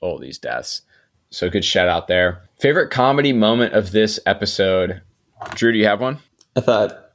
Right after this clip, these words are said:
Speaker 2: I thought the dinner scene, it's just like <laughs> the, the whack dinner, whack sandwich. <laughs>
Speaker 1: Yeah. <laughs>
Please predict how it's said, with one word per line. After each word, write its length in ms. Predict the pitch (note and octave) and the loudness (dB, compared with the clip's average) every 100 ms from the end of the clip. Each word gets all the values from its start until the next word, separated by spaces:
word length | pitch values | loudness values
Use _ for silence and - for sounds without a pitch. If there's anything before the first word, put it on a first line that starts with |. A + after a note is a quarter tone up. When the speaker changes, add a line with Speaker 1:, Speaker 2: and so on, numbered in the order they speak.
| - | -2
Speaker 2:
I 60 | |
thought 280 | A2+ A2+ G#2 | 2 2 2
the 120 | A2 | 2
dinner 380 | G2 G#2 F#2+ G2 | 2 0 -2 -2
scene, 460 | - G#2+ G#2+ G#2+ - _ _ _ | -2 -4 -4 -4 -8 _ _ _
it's 140 | - - | -10 -4
just 240 | A2 - | -4 0
like 420 | - E3+ - - - | -2 -2 -8 -8 -4
<laughs> 1120 | - - A2+ - _ _ _ - - - _ | -4 -4 -6 -12 _ _ _ -20 -20 -20 _
the, 360 | - A2+ G2 - | 2 4 2 -2
the 240 | G#2 A2 | 0 0
whack 580 | G#2+ G#2+ G#2+ A2 - - - | 2 2 2 0 -6 -18 -16
dinner, 640 | F2+ G#2 G#2+ G#2+ G#2+ - - | 0 0 2 0 -2 -6 -4
whack 500 | A2 F#2+ G2+ - - _ _ | 0 0 0 -6 -18 _ _
sandwich. 720 | - - F#2+ A2 A2+ - - - - - - - - | -8 -4 -2 0 -2 -2 -10 -16 -16 -14 -10 -12 -8
<laughs> 400 | - - - - | -8 -8 -14 -8
Speaker 1:
Yeah. 320 | C3 G2+ A2 - - - | -4 -4 -6 -10 -16 -2
<laughs> 800 | E3+ E3 - C#3+ C#3+ - C3+ | 0 0 2 0 2 0 0